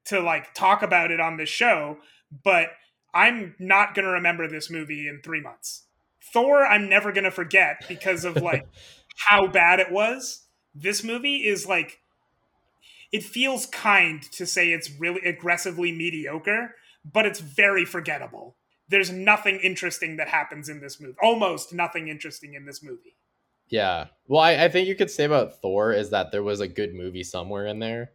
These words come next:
Speaker 1: Maybe.
Speaker 2: Maybe. I think this movie was just doomed from the start. Like, you'd have to completely,
Speaker 1: Yeah.
Speaker 2: like, rewrite everything to get any semblance of, of value from this movie.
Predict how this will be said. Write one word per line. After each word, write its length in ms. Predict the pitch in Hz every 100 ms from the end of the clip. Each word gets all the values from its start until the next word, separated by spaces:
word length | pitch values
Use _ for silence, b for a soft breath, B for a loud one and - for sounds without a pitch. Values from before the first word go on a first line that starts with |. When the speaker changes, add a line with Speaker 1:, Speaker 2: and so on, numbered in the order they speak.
| _ _ _ _ _ _ _ _ _ 175
Speaker 1:
Maybe. 640 | 165 170 180 214 233 220 _ -
Speaker 2:
Maybe. 640 | 104 104 107 123 131 127 101
I 100 | 107
think 220 | 117 151 127
this 240 | 131 135
movie 240 | 131 135
was 160 | 127 117
just 200 | 110 92
doomed 260 | 101 98 95
from 160 | 101
the 80 | 90
start. 380 | - 87 85 85
Like, 260 | 85 80 -
you'd 220 | - 117 113
have 240 | 123 120
to 100 | 120
completely, 880 | - 123 117 - 120 120 147 143 104
Speaker 1:
Yeah. 40 |
Speaker 2:
like, 240 | 104 95 95
rewrite 540 | 98 104 104 95 92 95
everything 640 | 95 87 90 90 87 82
to 120 | 90
get 180 | 92 90 92
any 240 | 95 95
semblance 720 | - - 87 90 87 82 80
of, 320 | - 82 78 80 _ _ _ _ _ _ _ _ _ _
of 280 | 85 80 73
value 500 | 82 80 82 80 78
from 180 | - 82
this 220 | 78 -
movie. 400 | 80 76 76